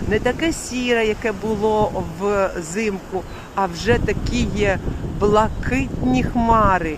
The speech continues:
І ти дивишся на них, і оця блакить тебе манить, просто манить. Слава Господу!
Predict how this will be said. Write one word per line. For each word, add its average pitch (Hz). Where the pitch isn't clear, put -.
І 208
ти 233
дивишся 277
на 180
них, 170
і 208
оця 240
блакить 208
тебе 208
манить, 202
просто 220
манить. 180
Слава 208
Господу! 160